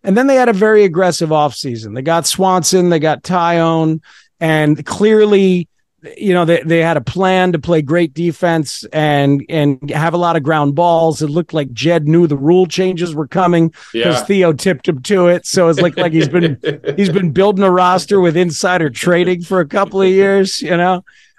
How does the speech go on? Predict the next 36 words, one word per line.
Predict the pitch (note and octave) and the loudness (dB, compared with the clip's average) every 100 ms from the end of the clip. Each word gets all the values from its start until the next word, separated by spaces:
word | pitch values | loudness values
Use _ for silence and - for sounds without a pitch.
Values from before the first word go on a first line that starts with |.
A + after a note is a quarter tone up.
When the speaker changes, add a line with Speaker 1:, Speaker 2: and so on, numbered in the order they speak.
| - | -4
Speaker 1:
Um, | F3+ F#3 F3+ F#3 F#3 | 0 0 0 -4 -4
a-, | F#3 F3+ | -4 0
and | F#3 | -2
so, | - G#3 G3+ | 2 2 2
so | F#3 G3 | 2 2
this | A3 - | 2 2
year's | G#3 F#3+ | 2 0
been, | C#3 F#3 F3 E3+ D#3 | 0 0 0 -2 -2
been | F3+ | 0
a | F3 | 2
lot | F3+ F3 D#3 | 0 0 0
better. | F#3+ F3+ C3+ | 0 0 -2
And | C3+ E3 | -2 -2
then | E3 D#3 - _ _ | 0 -2 -6 _ _
the | F3 F#3+ | 0 0
aggressive | C3+ F#3+ G3 - F3 - | 2 0 0 0 -2 0
pivot, | A#3+ G3+ E3+ D3 _ _ _ | 0 2 0 -2 _ _ _
now | E3+ G#3+ A3 | -2 0 2
it's | F#3 - D#3 | 0 -2 -2
like, | C3+ B2+ - _ _ E3 D#3 | -2 -4 -10 _ _ -10 -6
now, | F3 E3+ G#3+ A3+ - E3 | 0 0 2 2 2 0
now | G3 C4 | 0 2
it's | A#3 - - | 0 -2 -6
as | F3+ E3 D3+ | -4 -4 -2
loud | F#3 G3+ G3 | 0 0 0
as | F3+ E3 | 0 0
I've | E3+ D3+ | -2 0
ever | E3+ D3+ C3+ | -2 0 0
heard | D#3 F3 | 0 0
it. | B2 | -2
Speaker 2:
Oh, | C3+ | -2
Speaker 1:
Almost. | C3+ C#3+ | 0 2
Speaker 2:
really? | G#3 G3 G#2+ - - | 2 2 -2 -8 -10
Wow. | G2 A#2 - C3 | -6 -2 0 -2
Speaker 1:
Oh, | G2+ | -6
yeah. | F#2+ | -12